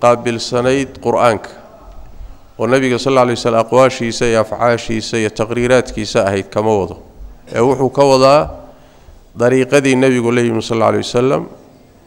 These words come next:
ee, waxyiga ama Qur'aanka ama sunnada ayaa soo wada gelay.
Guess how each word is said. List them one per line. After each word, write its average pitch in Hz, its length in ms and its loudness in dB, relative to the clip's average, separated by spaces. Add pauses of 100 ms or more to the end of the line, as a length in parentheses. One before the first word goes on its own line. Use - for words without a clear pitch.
(400)
ee, 110 100 -6
waxyiga 123 680 2
ama 107 180 -4
Qur'aanka 127 560 0
ama 104 180 -4
sunnada 120 520 0
ayaa 107 180 4
soo 120 240 0
wada 101 180 -2
gelay. 87 280 -4